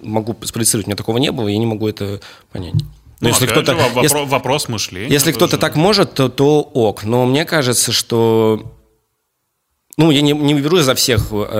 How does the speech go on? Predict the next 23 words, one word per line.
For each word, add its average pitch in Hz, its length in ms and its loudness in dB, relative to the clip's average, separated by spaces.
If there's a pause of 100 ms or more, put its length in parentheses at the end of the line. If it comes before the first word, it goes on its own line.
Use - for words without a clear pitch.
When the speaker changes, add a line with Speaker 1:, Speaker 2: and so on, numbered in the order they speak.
(140)
Speaker 1:
отвечать, 104 440 -8
но 107 60 -2
мне 120 140 0
кажется, 123 400 2
очень... 123 420 -2
э, 113 300 0
я 127 140 2
уверен, 143 160 2
что - 160 0
есть 127 160 2
такие 110 260 0
люди, 107 220 2
которые 98 280 -2
могут 101 340 -2
прямо 101 300 0
романтически 104 720 0
любить 98 520 0
нескольких 98 560 -4
людей, 117 480 0
быть, 90 240 -4
состоять 98 420 0
сразу 95 360 -2
в, - 100 -14